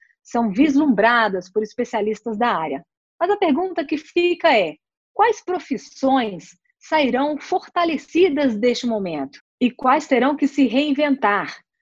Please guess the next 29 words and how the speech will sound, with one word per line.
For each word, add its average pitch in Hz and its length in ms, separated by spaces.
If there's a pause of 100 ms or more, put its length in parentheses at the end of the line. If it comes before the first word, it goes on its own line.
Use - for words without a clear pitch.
(120)
Como 403 180
as 349 120
instituições 294 640
de 247 80
ensino 302 560
irão 277 160
formar 233 640
profissionais 247 840
para 240 200
atender 240 420
às 220 140
novas 247 480
demandas 311 680
do 302 80
mercado? 165 580 (480)
Tudo 247 280
isso 302 260
será 233 260
debatido 226 640
aqui - 180
hoje 269 380
em 269 80
nosso 247 380
podcast. 262 840 (320)
E 220 120
para 220 260
tratar 196 380
do 233 100
assunto, 349 500